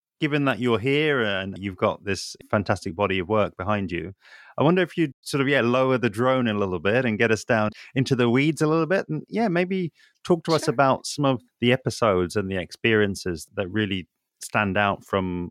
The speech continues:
Speaker 1: I think, your now three plus years of producing your podcast.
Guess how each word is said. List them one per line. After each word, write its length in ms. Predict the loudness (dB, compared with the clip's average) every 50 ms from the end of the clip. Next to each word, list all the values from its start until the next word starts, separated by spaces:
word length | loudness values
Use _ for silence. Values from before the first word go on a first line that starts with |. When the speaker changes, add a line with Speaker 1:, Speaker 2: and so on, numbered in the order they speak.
| _ -10
Speaker 1:
I 80 | -10 -6
think, 260 | -6 -4 -6 -4 -4
your 120 | -4 -2 -2
now 440 | 0 0 0 0 0 -2 -4 -4 _ _ _ _ _ _ _ -12
three 240 | -4 0 0 0
plus 360 | 0 0 0 -2 -2 0 -2 0
years 480 | 2 2 4 4 4 2 0 -2 -4
of 160 | -8 -10 -8
producing 420 | -6 -4 -2 -2 -2 -2 -2 -4 -2
your 140 | -2 -4 -2
podcast. 480 | -2 -4 -4 -4 -8 -8 -8 -10 -16